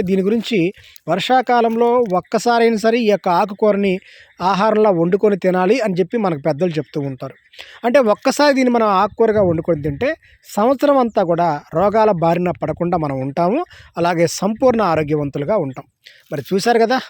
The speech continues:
ప్రకృతి ఎంత గొప్పదో. ఈ ప్రకృతిలో ఉన్న మొక్కలు,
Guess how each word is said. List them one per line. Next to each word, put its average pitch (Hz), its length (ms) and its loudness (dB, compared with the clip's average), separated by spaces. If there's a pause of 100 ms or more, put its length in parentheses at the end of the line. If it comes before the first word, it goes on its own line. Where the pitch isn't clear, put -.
(120)
ప్రకృతి 202 480 0
ఎంత 180 120 -2 (120)
గొప్పదో. 208 320 0 (460)
ఈ - 20 6 (240)
ప్రకృతిలో 254 560 0
ఉన్న 214 140 0 (640)
మొక్కలు, 233 360 2